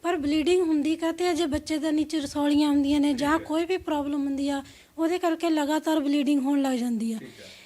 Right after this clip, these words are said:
Speaker 1: ਉਹਦੇ ਲਈ, ਹੱਲ ਲਈ ਸਾਡੇ ਕੋਲ ਇਲੈਕਟ੍ਰੋਪੈਥੀ ਮੈਡੀਸਨ
Speaker 2: ਜੀ, ਜੀ,
Speaker 1: ਹੁੰਦੀ ਆ,
Speaker 2: ਜੀ, ਜੀ।
Speaker 1: ਬੂੰਦਾਂ ਵਾਲੀ।
Speaker 2: ਠੀਕ ਹੈ।
Speaker 1: ਇਹ ਪਾਣੀ 'ਚ ਪਾ ਕੇ ਦਿੰਨੇ ਆ ਅਸੀਂ ਪੀਣ ਨੂੰ।
Speaker 2: ਅੱਛਾ ਜੀ।
Speaker 1: ਉਹਦੇ ਨਾਲ ਜਿਵੇਂ ਰਸੌਲੀਆਂ ਵੀ ਖਤਮ ਹੋ ਜਾਂਦੀਆਂ, ਕੋਈ ਵੀ ਪ੍ਰੋਬਲਮ ਹੋਵੇ ਬੱਚੇਦਾਨੀ ਦੀ।
Speaker 2: ਮਤਲਬ ਜਿਹੜਾ ਕੰਮ ਇਹ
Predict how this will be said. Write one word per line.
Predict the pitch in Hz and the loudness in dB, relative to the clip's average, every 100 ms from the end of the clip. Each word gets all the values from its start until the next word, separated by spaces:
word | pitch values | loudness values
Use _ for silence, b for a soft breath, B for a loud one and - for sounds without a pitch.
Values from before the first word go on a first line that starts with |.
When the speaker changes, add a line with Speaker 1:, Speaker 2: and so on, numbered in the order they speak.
| B | B
Speaker 1:
ਉਹਦੇ | - 330 415 427 | 0 2 4 4
ਲਈ, | 392 381 | 4 2
ਹੱਲ | 320 311 330 | 2 4 4
ਲਈ | 349 | 4
ਸਾਡੇ | 339 302 330 | 2 0 2
ਕੋਲ | 349 | 4
ਇਲੈਕਟ੍ਰੋਪੈਥੀ | 339 311 311 302 302 294 - | 4 4 2 0 0 0 2
ਮੈਡੀਸਨ | 294 285 254 277 | 2 2 0 0
Speaker 2:
ਜੀ, | 262 | 0
ਜੀ, | 247 | 0
Speaker 1:
ਹੁੰਦੀ | 214 208 | -2 -6
ਆ, | 196 214 | -10 -16
Speaker 2:
ਜੀ, | |
ਜੀ। | 208 - 269 | -20 -6 2
Speaker 1:
ਬੂੰਦਾਂ | 311 269 262 | 2 4 0
ਵਾਲੀ। | 240 220 202 - | -2 -4 -8 -16
Speaker 2:
ਠੀਕ | B B | B B
ਹੈ। | B - 311 | B -10 -6
Speaker 1:
ਇਹ | 320 | 0
ਪਾਣੀ | 330 330 330 | 4 4 4
'ਚ | 320 | 2
ਪਾ | 320 | 0
ਕੇ | 302 311 | 2 0
ਦਿੰਨੇ | 285 277 285 | 2 4 4
ਆ | |
ਅਸੀਂ | 285 311 | 2 2
ਪੀਣ | 311 302 | 4 6
ਨੂੰ। | 294 320 - - | 8 6 2 -18
Speaker 2:
ਅੱਛਾ | - - - | -20 -20 -10
ਜੀ। | 285 | 0
Speaker 1:
ਉਹਦੇ | 294 | 4
ਨਾਲ | 330 330 | 8 8
ਜਿਵੇਂ | 302 302 302 | 6 6 4
ਰਸੌਲੀਆਂ | - 269 262 277 277 | 0 0 2 4 4
ਵੀ | 285 | 2
ਖਤਮ | 294 302 294 | 2 4 4
ਹੋ | 294 | 6
ਜਾਂਦੀਆਂ, | 294 277 285 | 6 4 2
ਕੋਈ | 277 311 349 | 2 2 4
ਵੀ | 339 | 4
ਪ੍ਰੋਬਲਮ | 320 311 285 269 277 269 | 2 0 0 0 2 2
ਹੋਵੇ | 277 262 | 0 0
ਬੱਚੇਦਾਨੀ | 269 - 254 269 262 262 | -2 -4 -2 0 0 0
ਦੀ। | 262 | -2
Speaker 2:
ਮਤਲਬ | 247 - 170 | -4 -8 -8
ਜਿਹੜਾ | 151 160 185 | -4 0 6
ਕੰਮ | 185 180 180 | 6 6 8
ਇਹ | 185 | 6